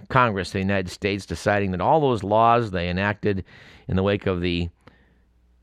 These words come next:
economic collapse in twenty oh eight Thanks to the shenanigans of investment bankers in the real estate industry, well, people decided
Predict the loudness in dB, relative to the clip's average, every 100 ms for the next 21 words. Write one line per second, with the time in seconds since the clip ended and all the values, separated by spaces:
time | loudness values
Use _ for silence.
0 | _ 0 2 2 2 0 -4 -6 0 4
1 | 4 4 0 -10 -10 -12 _ _ _ _
2 | -4 -4 0 0 2 0 0 0 0 0
3 | _ _ _ -20 _ _ _ _ 2 2
4 | 0 0 0 2 2 2 0 -2 0 0
5 | 2 0 0 -2 0 0 0 -2 -4 -2
6 | 0 0 0 0 0 0 -2 0 0 4
7 | 6 6 4 0 -2 -4 0 0 0